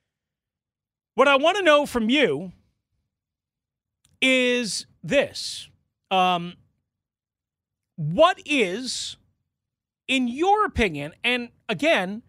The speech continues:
it, it's hard for me to sit here, I, I shouldn't say at the team nine eighty, it's the team nine eighty dot com, at, at team nine eighty on Twitter. I, I just wanna clear that up. It's hard for me to sit here and say there's only one bad decision,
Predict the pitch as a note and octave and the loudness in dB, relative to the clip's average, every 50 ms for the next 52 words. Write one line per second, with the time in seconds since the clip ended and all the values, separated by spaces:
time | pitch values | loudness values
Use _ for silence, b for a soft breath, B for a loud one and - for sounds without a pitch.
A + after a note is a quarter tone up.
0 | _ _ _ _ _ _ _ B3 A#3+ - - _ A3+ A#3+ - - - C#4+ D#4+ F4 | _ _ _ _ _ _ _ -6 -6 -6 -4 _ -2 -2 -2 -2 2 4 4 4
1 | G4+ - - - D#4+ D4+ C4+ B3+ B3 A3+ G3+ F#3 E3+ E3 F3+ F#3 - _ _ _ | 2 0 -4 -6 -4 -2 0 0 0 0 -2 -2 -4 -6 -8 -10 -14 _ _ _
2 | _ _ _ _ _ _ _ _ _ _ _ _ _ _ _ _ _ _ _ _ | _ _ _ _ _ _ _ _ _ _ _ _ _ _ _ _ _ _ _ _
3 | _ _ _ _ _ _ _ _ _ _ _ _ - C4+ A#3+ - - - D#4+ E4+ | _ _ _ _ _ _ _ _ _ _ _ _ -2 -2 0 0 0 0 0 -2
4 | A#3+ A3 A#3+ B3 A#3 A3+ A3+ A3 A3 B3 - G3 F#3 - A#3 G3+ F3+ F#3+ E3+ - | -2 -2 -2 0 0 0 2 2 2 2 2 -2 -4 -4 -6 -4 -2 -4 -4 -2
5 | D#3 E3 F#3+ G3 - F#3+ - - A3 G#3+ G3+ G3+ F#3+ F#3+ F#3+ F#3+ F#3+ G3 G3+ - | 0 0 0 0 -2 -8 -6 -4 -4 -2 0 0 0 2 0 0 0 -2 -2 -4
6 | - D#3 - - - - - C#3 D#3 - - - G3+ F#3 F3+ E3 D#3+ D3+ D3 D3 | -6 -6 -6 -8 -12 -12 -6 -6 -4 -4 -4 -4 -2 -2 0 0 0 -2 -2 -2
7 | C#3+ C#3+ C3 C3 C3 B2+ - - - E3+ D#3 D3+ C#3+ C#3 - _ - D#3+ D3 D#3 | -2 -2 0 0 0 0 0 0 0 2 2 0 -4 -8 -12 _ -8 -6 -4 -4
8 | E3+ - - _ _ _ G3 G#3 A3 G#3+ - _ - - - G#3+ G3+ F#3 F3 D#3+ | -4 -6 -10 _ _ _ 2 2 2 2 0 _ -12 -8 -6 -4 -4 -2 0 0
9 | D3+ D3 C#3 D3 D3 C3 A2 A#2 A2 A#2 D#3 C#3 C3 B2 - - C#3 A2+ A#2 A#2+ | 0 0 0 0 0 0 -2 -4 -6 -6 -4 -4 -4 -4 -4 -6 -6 -6 -6 -10
10 | B2+ C3 C3 C3+ B2 A#2 A2 - - - - B2 A2 F#2+ - - D3 C#3+ B2+ A2+ | -12 -14 -16 -18 -18 -16 -14 -14 -14 -10 -8 -8 -8 -8 -10 -8 -6 -6 -6 -6
11 | A2 A2+ A2 A#2 A2 - - _ _ _ _ _ _ _ _ _ _ _ _ - | -8 -8 -6 -6 -6 -8 -10 _ _ _ _ _ _ _ _ _ _ _ _ -2
12 | D4 - - - C#4+ E4+ F#4 G4+ G#4 G4 - - D4+ C#4 B3+ C4+ C4 G3 B2+ G#2 | -2 -2 0 2 6 6 6 6 4 -2 -4 -4 -2 0 2 0 0 0 -2 -6
13 | - - _ - A3 G3 - - C4 C4 - F3 E3+ A3 A3 G#3 G3 F3 D3+ - | -10 -14 _ -6 -4 -4 -2 -2 -2 -2 -4 -4 -6 -4 -2 -2 -2 -2 -4 -4
14 | - F#3+ F3+ E3+ F#3 F3 D#3 A#3 B3+ B3+ A3 E3+ C#3+ D#3+ G3+ G#3 G3+ F#3+ E3 F3 | -2 -2 0 0 0 0 0 0 0 0 -2 -2 -4 -2 -2 -2 -2 0 0 0
15 | E3+ D#3+ C#3+ C#3 A#2+ - - C#3 A2 F2 E2+ | 0 0 -2 -6 -8 -8 -8 -10 -10 -12 -16